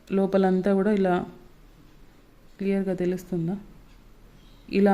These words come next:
అయింది కదా. ఇక్కడ కొంచెం ఫినిషింగ్ అనేది నీట్‌గా రాలేదు. So మనకు హ్యాండ్‌మేడ్ కదా, కొన్ని కొన్ని అలా వస్తాయన్నమాట. ఇక్కడ గ్యాప్‌లో మనకి ఇలా వచ్చేసింది.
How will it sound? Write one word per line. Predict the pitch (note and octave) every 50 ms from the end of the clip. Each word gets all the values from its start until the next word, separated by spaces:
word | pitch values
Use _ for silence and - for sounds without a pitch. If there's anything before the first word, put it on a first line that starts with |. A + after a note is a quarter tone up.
| F#3
అయింది | F3+ F#3 F#3+ F#3 F3+ F3
కదా. | E3+ E3+ E3+ G3+ C#4 E4+ E4+ - - - - - - - - - - - - - - - - - - - - - - - - - - - - - - - - - - - - - - -
ఇక్కడ | G3+ G3+ - G#3+ G#3+ G#3+
కొంచెం | G#3 G3+ G3+ G3+ G#3 A3+ A3 G#3 -
ఫినిషింగ్ | G3+ G3 G3 - G#3+ G3+ G3 G3
అనేది | F#3+ F#3+ F#3 F#3+ F#3+ F#3
నీట్‌గా | F3+ F3+ E3+ F#3 F3+ F3+ E3+ E3+
రాలేదు. | D#3+ D#3+ D#3+ E3 E3 E3 D#3 D#3+ G#3+ D#4+ - - - - - - - - - - - - - - - - - - - - - - - - - - - -
So | - - G3 F#3+
మనకు | F#3 F3+ F3 F3 F3
హ్యాండ్‌మేడ్ | F#3 F3 F3 F3+ F3+ F#3 F3 F3 F3
కదా, | E3+ E3+ G3 A#3 A3+ A3+
కొన్ని | F#3+ F3+ F3+ F3 -
కొన్ని | F3+ F3 F3+ F#3 F3+
అలా | E3+ E3+ E3+ E3 D#3+
వస్తాయన్నమాట. | E3 D#3+ - F#3+ F3+ F3 E3+ E3 D#3+ D#3+ D#3 A#3+ D4 D#4 C4+ A3+ G3+
ఇక్కడ | G3+ - G3 F#3+ F#3 F#3 - F#3 E3+ F#3
గ్యాప్‌లో | F3+ F3+ F3+ F3+ G#3+ A3 G#3 G3+
మనకి | G3 F#3+ F#3+ - F#3+
ఇలా | F3 E3 D#3+
వచ్చేసింది. | D#3+ - F3 F3+ F3 E3+ D#3+ D#3+